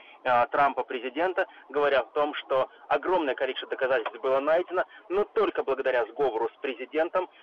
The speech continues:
а, многие вещи были закрыты и уничтожены. И надо отметить тот факт, что вот мы говорим о том, что расследование шло двадцать два месяца. Двадцать два месяца расследования, это означает, что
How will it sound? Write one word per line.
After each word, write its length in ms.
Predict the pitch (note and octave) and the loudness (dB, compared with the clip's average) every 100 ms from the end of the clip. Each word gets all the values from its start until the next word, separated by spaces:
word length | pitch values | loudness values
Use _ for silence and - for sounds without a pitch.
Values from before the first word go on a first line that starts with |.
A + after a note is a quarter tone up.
| - | -2
а, 220 | C#3+ C3+ | 2 2
многие 380 | C3 D3+ C#3+ C3 | 2 -2 -2 -2
вещи 300 | C3+ C3 - | -4 -4 -6
были 440 | B2 C3 A#2+ A2 | -4 -2 0 0
закрыты 540 | A2 - C#3+ E3 - F3 - - | 0 -2 -2 -2 -2 -4 -6 -4
и 60 | |
уничтожены. 600 | D3+ C3+ - C3+ G2+ F#2+ - - - - | -2 -2 -2 -2 -2 -6 -14 -18 -20 -8
И 200 | D3+ D3 | -2 0
надо 240 | D3 F#3 | 2 4
отметить 380 | F#3 D#3 D#3 - | 2 2 -2 -2
тот 140 | D3 C#3+ | -2 0
факт, 280 | D#3+ - | 2 2
что 160 | - B2 | 0 -4
вот 160 | C#3+ - | -4 -2
мы 160 | E3 | -2
говорим 280 | D3+ C#3+ C3+ | 2 2 2
о 60 | C#3 | 0
том, 140 | F3+ | 0
что 120 | - | 0
расследование 480 | C#3 - D3+ D3 D#3 | -2 0 -2 0 -2
шло 280 | - D#3 D3 - | -2 0 0 0
двадцать 360 | C#3+ C#3 - C3 | 0 0 0 -2
два 160 | B2+ | 0
месяца. 460 | C3 C3 A2+ - A2+ - - - | 0 -2 -4 -6 -8 -10 -20 -20
Двадцать 400 | - - F#3 G3 | -8 0 0 0
два 160 | D#3+ D#3 | -2 0
месяца 380 | D#3+ E3 C#3+ - | 0 -2 -4 -2
расследования, 680 | B2+ - F3 F3+ C3 A2+ G#2+ - - | -2 -2 -2 0 0 -2 -6 -10 -6
это 220 | C#3+ C#3+ | 0 2
означает, 420 | B2+ C#3 D#3+ D3+ | 2 0 0 0
что 340 | - - C#3 | 0 0 0